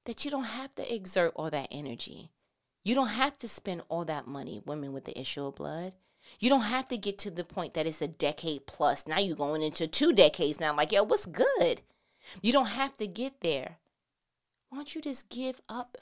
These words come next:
faster? A K A give it to him faster. It is what it is. You touched his robe and immediately got a result,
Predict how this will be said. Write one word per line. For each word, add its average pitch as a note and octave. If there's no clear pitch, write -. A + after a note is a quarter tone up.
faster? -
A A3
K A3+
A G#3
give C4
it -
to A#3+
him A3+
faster. -
It C#4+
is D#4
what D#4+
it E4
is. E4
You F#4
touched C#4+
his A3+
robe G3
and G#3+
immediately G#3
got G#3+
a A3
result, G3+